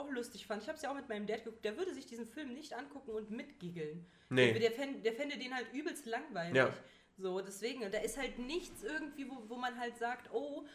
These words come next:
Speaker 1: das macht halt richtig Spaß zu gucken.“
Speaker 2: Mhm.
Speaker 1: So wie bei, bei, ähm, bei König der Löwen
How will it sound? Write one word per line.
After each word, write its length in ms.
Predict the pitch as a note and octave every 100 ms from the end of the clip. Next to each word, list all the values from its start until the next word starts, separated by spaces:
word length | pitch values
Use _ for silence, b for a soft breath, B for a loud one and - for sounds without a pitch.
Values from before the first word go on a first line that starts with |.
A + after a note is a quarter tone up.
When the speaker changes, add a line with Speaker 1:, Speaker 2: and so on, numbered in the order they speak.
| B B
Speaker 1:
das 140 | A3 A#3+
macht 220 | B3+ B3+
halt 220 | A3+ A#3
richtig 300 | D4+ D4 -
Spaß 480 | - A#3+ C4 C#4 -
zu 80 | -
gucken.“ 600 | - F4 - F3 G3 B B
Speaker 2:
Mhm. 240 | C3+ C3 C3
Speaker 1:
So 100 | B2+
wie 80 |
bei, 500 | - A3+ A#3 A3 E3+ G#3
bei, 360 | A3+ A3+ G#3+ E3+ A3+ A3
ähm, 260 | A3 A3 A3 - - _ _ _ -
bei 420 | G3 G3+ G#3 G3+
König 300 | G3+ B3 A#3
der 120 | G#3+
Löwen 640 | G3+ C#4 D4 G3+ F#3+ G3